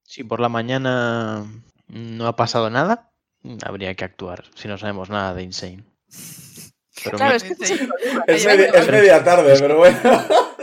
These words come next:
Speaker 1: Ya habíamos dicho que, que no tenía sentido intentar nada ahora porque no teníais slots y estamos cansados y tal y cual.
Speaker 2: Claro, pero se ha llevado a Insane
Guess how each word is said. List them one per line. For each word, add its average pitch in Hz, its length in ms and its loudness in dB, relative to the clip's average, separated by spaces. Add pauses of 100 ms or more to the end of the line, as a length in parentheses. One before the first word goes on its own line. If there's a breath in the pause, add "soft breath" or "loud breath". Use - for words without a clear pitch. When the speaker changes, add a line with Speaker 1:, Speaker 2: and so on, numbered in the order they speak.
(100)
Speaker 1:
Ya 156 80 0
habíamos 175 400 4
dicho 160 380 -2
que, 107 800 -2
que 120 100 -6
no 120 120 -8
tenía 143 220 -2
sentido 135 220 -8
intentar 123 360 -4
nada 117 280 0
ahora 120 260 0
porque 107 300 -8
no 107 160 -10
teníais 107 320 -8
slots 139 720 2
y 101 40 -12
estamos 95 520 -12
cansados 113 720 -4
y 95 40 -14
tal 90 240 -12
y 85 40 -16
cual. - 320 -18 (640)
Speaker 2:
Claro, 262 320 -2
pero 185 180 -6
se 220 120 -8
ha - 20 -2
llevado 269 240 0
a 277 60 -2
Insane 320 480 -6